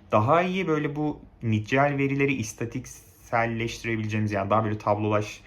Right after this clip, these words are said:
tabloya dökebileceğimiz başka uygulamalar biliyorsanız da onları da paylaşırsanız çok memnun olurum. Hem sadece benim değil, diğer arkadaşlarımızın da işine yarar. O şekilde arkadaşlar. Bunlar genel olarak benim işime yarayan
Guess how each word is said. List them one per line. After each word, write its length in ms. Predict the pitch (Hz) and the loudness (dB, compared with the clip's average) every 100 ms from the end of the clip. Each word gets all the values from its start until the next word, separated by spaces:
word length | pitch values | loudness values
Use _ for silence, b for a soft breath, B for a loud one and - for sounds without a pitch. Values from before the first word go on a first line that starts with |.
| B B - | B B 0
tabloya 360 | 113 113 113 113 | 2 2 0 -2
dökebileceğimiz 680 | 107 117 113 110 120 110 | -4 -6 -4 -4 -4 -2
başka 280 | 104 104 139 | -2 -2 -2
uygulamalar 540 | 131 127 123 123 120 | 0 0 4 4 4
biliyorsanız 560 | 123 143 139 107 98 95 | 2 -2 -2 -4 -4 -2
da 140 | 156 | 0
onları 340 | 127 127 131 127 | 0 0 -2 0
da 160 | 135 | 0
paylaşırsanız 840 | 131 110 107 107 - - 107 175 - B B | 0 0 0 -2 -6 -4 -2 -4 -6 B B
çok 240 | - 127 127 | -2 0 2
memnun 280 | 110 101 98 | 0 0 0
olurum. 380 | 98 123 175 160 | -2 -2 -2 -4
Hem 140 | 123 | -4
sadece 320 | - 117 117 | 0 0 2
benim 200 | 117 113 | -2 -2
değil, 200 | 127 147 | -2 -4
diğer 360 | 120 113 113 - - | 0 0 0 -4 -4
arkadaşlarımızın 680 | 117 110 107 104 107 104 104 | -4 -2 -4 -4 -2 -2 -4
da 40 | 95 | -6
işine 240 | - 98 | -6 -6
yarar. 420 | 95 98 151 - - - B B B - | -2 -2 -4 -8 -20 -20 B B B -4
O 100 | 151 | -2
şekilde 360 | 127 110 98 | -2 -4 -2
arkadaşlar. 760 | 90 90 92 92 143 185 - - - - B B B - | -2 -4 -8 -6 -6 -6 -8 -20 -20 -20 B B B 0
Bunlar 180 | 180 254 | 4 6
genel 240 | 202 214 | 6 4
olarak 240 | 196 208 175 | 4 2 2
benim 200 | 175 - | 2 2
işime 320 | - 156 165 | -2 0 0
yarayan 380 | 123 127 131 | 2 2 0